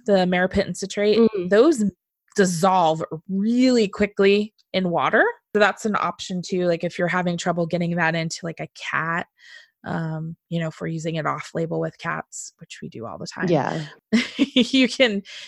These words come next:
Speaker 1: you know, if you're having trouble pilling them, you can dissolve it in water and get it into them. But again,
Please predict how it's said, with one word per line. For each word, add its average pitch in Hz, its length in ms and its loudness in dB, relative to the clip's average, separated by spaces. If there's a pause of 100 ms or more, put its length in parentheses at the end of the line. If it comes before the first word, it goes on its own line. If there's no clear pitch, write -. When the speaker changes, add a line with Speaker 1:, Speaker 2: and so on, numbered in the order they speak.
(100)
Speaker 1:
you 226 80 4
know, 202 100 6
if 202 100 0
you're 226 100 6
having 214 240 2
trouble 190 260 4
pilling 202 400 0
them, 165 140 -2
you 165 120 -4
can 185 140 -6
dissolve 170 420 -2
it - 140 -2
in 165 120 -6
water 160 320 -2
and 160 120 -6
get 156 140 -10
it 156 80 -8
into 156 260 -10
them. 165 300 -10
But 180 120 -4
again, 175 480 -2